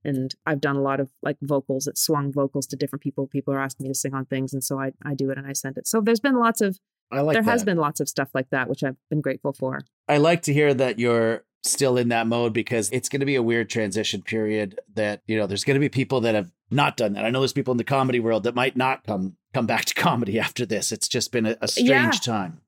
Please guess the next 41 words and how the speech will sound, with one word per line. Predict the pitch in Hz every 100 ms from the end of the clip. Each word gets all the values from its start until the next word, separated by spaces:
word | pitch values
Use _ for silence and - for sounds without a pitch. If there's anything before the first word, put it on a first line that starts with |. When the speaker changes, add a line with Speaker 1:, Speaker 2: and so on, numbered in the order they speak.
| _
Speaker 1:
Oh, | 302
totally. | - 285 311 254 156 160 -
I |
mean, | 254 277
it's, | 285 -
it's | 269 262
a | 269
real | 294
question | 294 285 294 247
of | 190
just, | 196
like, | 208
what | 190 233
was | 294
I | 294
doing? | 202 202 220 185
Why | 170
was | 190 220
I |
moving | 214 196 202
that | 185 -
fast? | 185 175 -
What | 202
was | 226
the | 196
goal? | 175 170 165 175 160 151
What, | 165 196 -
what | 190 208
is | 226
it | 233 208
that, | 185 - _ _
do | 226 262
I | 240
miss | 208 208 -
it? | 170
What | 180
do | 185
I | 180
miss | 170 170 -
about | 156 143 139
it? | 139